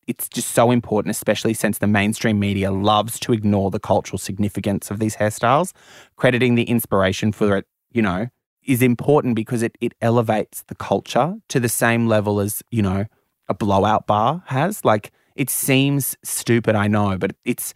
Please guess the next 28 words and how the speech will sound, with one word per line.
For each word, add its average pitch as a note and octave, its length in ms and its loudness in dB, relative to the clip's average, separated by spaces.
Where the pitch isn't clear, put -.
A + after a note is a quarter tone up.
it's - 180 -2
about A#2 380 2
giving C3 240 0
credit A2+ 260 -2
where G#2+ 140 -2
credit's - 360 -6
due. G2+ 380 0
So - 160 -4
instead C#3 300 2
of D3 60 -2
just C3+ 180 -8
going A#2 240 2
on G#2+ 80 0
Instagram G#2+ 460 -2
and G#2+ 60 0
calling G#2+ 280 0
your G2+ 100 0
new G#2+ 240 2
hairstyle G2+ 580 0
boxer - 340 0
braids, F2 420 -6
use D3+ 300 4
the - 120 -6
proper - 320 -2
term. G2 460 -4
Use C3 220 2
cornrows G#2+ 640 0
instead. - 480 -6